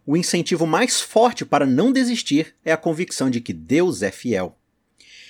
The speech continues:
Embora a afirmação da fidelidade de Deus não seja algo exclusivo do livro de Hebreus, a ênfase do sabá é distinta e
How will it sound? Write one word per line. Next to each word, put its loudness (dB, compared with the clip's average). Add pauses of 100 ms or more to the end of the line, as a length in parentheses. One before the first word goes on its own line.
Embora 4
a 4
afirmação 0
da 2
fidelidade 0
de -4
Deus -2 (200)
não 0
seja 4
algo 2
exclusivo 0
do 0
livro 2
de 0
Hebreus, 4 (280)
a 2
ênfase 2
do 0
sabá 4 (320)
é 0
distinta -4
e -8